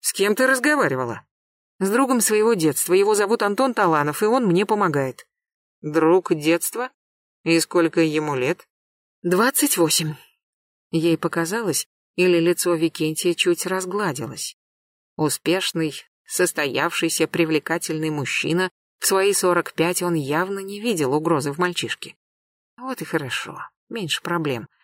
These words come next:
И ее сейчас интересует исключительно расследование.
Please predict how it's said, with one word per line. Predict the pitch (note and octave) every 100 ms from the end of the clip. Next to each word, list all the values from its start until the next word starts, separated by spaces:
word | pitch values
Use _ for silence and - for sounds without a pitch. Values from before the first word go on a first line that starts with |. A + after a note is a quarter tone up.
| _ _ _ _ _
И | F3 E3 E3 E3 _ _
ее | D#3 D#3+ E3
сейчас | - E3+ F3 E3
интересует | E3+ - E3 D#3 F3+ F3+ F3
исключительно | E3+ E3 D3+ - D3 F3+ F#3 F3 E3
расследование. | D#3 D3 - E3 D3+ C#3 C3+ B2+